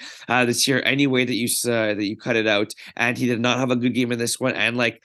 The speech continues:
I don't know, Dominic, this could seem like a one and done situation for, for Dallas just because the way they played this game. It, it seems to be the same thing with this Cowboys team,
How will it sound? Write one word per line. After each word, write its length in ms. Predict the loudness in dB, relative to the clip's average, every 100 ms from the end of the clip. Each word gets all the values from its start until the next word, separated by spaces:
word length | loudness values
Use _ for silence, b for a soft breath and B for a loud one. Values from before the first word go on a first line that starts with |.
| b _ _ _ _ _ -4
I 140 | 0
don't 80 | 2
know, 140 | 2
Dominic, 480 | 4 4 4 2 2
this 240 | 0 2 -2
could 260 | -2 -2
seem 240 | 0 -2 -2
like 140 | -2
a 40 |
one 200 | -2 -2
and 100 | 0
done 140 | -2 -2
situation 640 | -2 -2 0 0 -2 -6
for, 260 | -6 -4 -4
for 200 | -2 0
Dallas 400 | 2 2 4 2
just 220 | 0 -4
because 260 | -2 -2 0
the 60 |
way 120 | 0 0
they 120 | 0
played 280 | -2 -2 -2
this 140 | -4
game. 240 | -2 -2
It, 240 | 0 -2 -2
it 100 | -4
seems 380 | 0 0 0 -2
to 80 |
be 80 | -2
the 80 | -2
same 280 | -2 -2 -2
thing 120 | -4
with 100 | -4
this 140 | -6
Cowboys 440 | -2 0 2 2 0
team, 300 | -2 -4